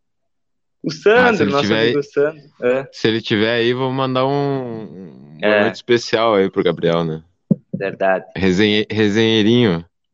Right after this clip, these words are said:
Speaker 1: Resenheirinho. Ninitinho, né? Ninitinho ainda, quatro anos, tem
Speaker 2: Ninitinho. Ninitinhozinho.
Speaker 1: Ah,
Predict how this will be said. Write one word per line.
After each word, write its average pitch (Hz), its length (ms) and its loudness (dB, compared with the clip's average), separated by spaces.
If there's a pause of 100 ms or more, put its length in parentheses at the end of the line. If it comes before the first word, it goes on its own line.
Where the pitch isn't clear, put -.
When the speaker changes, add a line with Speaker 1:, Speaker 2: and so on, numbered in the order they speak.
(260)
Speaker 1:
Resenheirinho. 107 800 -4
Ninitinho, 147 680 0
né? 110 160 -2
Ninitinho 170 540 -2
ainda, 160 200 0
quatro 117 340 0
anos, 139 120 6
tem 156 60 4
Speaker 2:
Ninitinho. 151 680 2 (500)
Ninitinhozinho. 117 720 2
Speaker 1:
Ah, 107 400 4